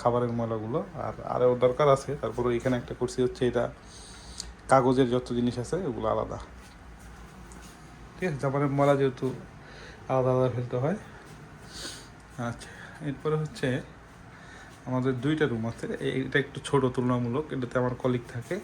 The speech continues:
আর এটা একটু বড়, তো বড়টার জন্য আমি ঢুকে গেছি। এই হচ্ছে আমার রুম। তো রুমের ভিতরে পাশে একটা বক্স আছে, এখানে আমি নিজে আনছি এই টেবিলটা কম্পিউটারের জন্য।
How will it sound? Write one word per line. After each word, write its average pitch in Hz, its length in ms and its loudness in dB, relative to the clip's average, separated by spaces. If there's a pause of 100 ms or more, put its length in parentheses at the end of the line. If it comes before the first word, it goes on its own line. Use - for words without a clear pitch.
(120)
আর 127 140 -10
এটা 120 180 -2
একটু 131 120 -6 (140)
বড়, 123 140 2 (340)
তো - 60 -4 (140)
বড়টার 127 320 4
জন্য 139 200 0
আমি 123 140 2
ঢুকে 120 220 -6
গেছি। 117 240 -6 (1300)
এই 127 100 -4
হচ্ছে - 160 -4 (100)
আমার 127 140 0 (100)
রুম। 143 140 0 (3250)
তো - 120 -12
রুমের 123 280 0
ভিতরে 123 300 -2
পাশে 127 220 -2
একটা - 220 -4
বক্স 113 200 -6 (100)
আছে, 120 180 -6 (800)
এখানে 123 220 0
আমি 127 180 4
নিজে 131 240 4
আনছি 120 220 -2
এই 120 80 -2
টেবিলটা 117 360 -4 (140)
কম্পিউটারের 117 520 -4
জন্য। 120 140 -2